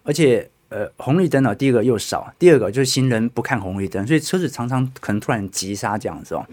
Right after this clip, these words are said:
哦，但那个技术是真的不错。我后来才知道啊，原来伦敦啊，它有世界上最复杂发达市场的街道，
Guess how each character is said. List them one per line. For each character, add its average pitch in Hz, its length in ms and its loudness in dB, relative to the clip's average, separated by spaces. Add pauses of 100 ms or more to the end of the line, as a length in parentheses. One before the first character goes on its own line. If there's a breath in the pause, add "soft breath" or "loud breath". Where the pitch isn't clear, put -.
(140)
哦， 120 100 -4
但 214 160 6
那 233 80 6
个 175 80 4
技 185 260 0
术 131 140 -2
是 110 160 -6
真 110 100 -2
的 95 120 -8
不 - 60 -20
错。 - 260 -10 (380 loud breath)
我 120 100 4
后 277 140 4
来 214 100 6
才 110 160 -4
知 120 100 -4
道 107 160 4
啊， 62 160 -4 (300)
原 170 120 2
来 208 60 2
伦 156 300 2
敦 175 200 2
啊， - 180 0
它 165 120 -2
有 131 200 0 (280 soft breath)
世 - 240 0
界 175 140 6
上 131 240 0
最 - 180 4
复 135 300 -2
杂 90 340 -4
发 165 340 2
达 113 200 -6
市 131 240 -4
场 90 260 -10
的 82 240 -6 (260)
街 - 240 -2
道， 135 220 0